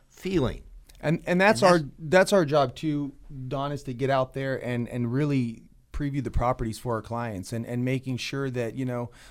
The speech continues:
Speaker 2: looking online for one person might be different than looking online for your realtor. Your realtor has seen many, many houses. They've been in many, many houses, and they're looking to see,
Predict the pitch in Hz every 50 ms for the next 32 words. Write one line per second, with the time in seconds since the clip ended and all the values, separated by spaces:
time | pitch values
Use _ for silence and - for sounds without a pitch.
0 | - - 123 147 143 - 165 160 156 151 143 135 127 131 139 147 139 139 139 123
1 | 120 123 139 139 - 147 147 147 139 - 143 135 135 131 131 131 131 127 110 120
2 | 123 127 143 131 123 117 117 117 120 117 131 120 113 110 113 113 113 117 117 113
3 | - 117 113 113 110 110 107 110 113 127 135 - - 90 71 90 110 117 117 135
4 | 131 127 - 123 117 113 107 - - 143 139 139 127 120 117 113 - - - -
5 | - 123 131 135 139 131 131 127 127 120 120 127 123 123 123 113 107 113 113 107
6 | 107 120 117 123 120 120 120 117 117 117 113 117 113 113 113 123 117 113 113 110
7 | 113 104 110 110 113 120 120 113 113 117 139 143 139 143 135 127 120 - 110 -
8 | - - 147 156 156 139 123 113 110